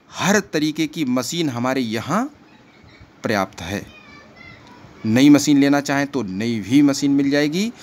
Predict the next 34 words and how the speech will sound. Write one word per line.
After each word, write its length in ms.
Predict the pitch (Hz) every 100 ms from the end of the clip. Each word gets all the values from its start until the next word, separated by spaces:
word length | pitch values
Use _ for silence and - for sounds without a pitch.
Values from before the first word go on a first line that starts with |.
| - - -
और 140 | 147
पुरानी 520 | 147 123 127 147 185
मशीन 360 | 160 131 139 131
लेना 240 | 127 131
चाहें 300 | 127 120 120
तो 160 | 143 175
पुरानी 480 | - 127 123 131 127
भी 200 | 131 160
मशीन 380 | 131 120 131
मिल 200 | 131 120
जाएगी। 300 | 120 127 139
हर 300 | 143 - 165
कंडीशन 600 | 190 - 156 156 156 165
में 360 | 160 151 151 175
मशीन 300 | 147 123 123
मिलेगी, 440 | 117 101 98 95 85 - - - -
जी 160 | 123
हाँ, 300 | 135 131 - - - - - - -
हर 180 | 151 175
कंडीशन 480 | 165 151 147 143 151
की 140 | 151
मशीन 260 | 143 135 147
मिलेगी, 320 | 135 139 147
सस्ती 560 | 143 - 147 - - 160
से 200 | - 160
सस्ती 580 | - 143 - - 170
मशीन 480 | 160 143 135 143 143
भी 180 | 131 147
मिलेगी। 440 | 139 127 127 131
मेरे 440 | 120 120 123 143 156
पास 420 | - 135 180 190 - - - - - - - - _ -
चार 360 | 156 156 175 160
लाख 460 | 143 143 147 -
से 500 | - - - 147 175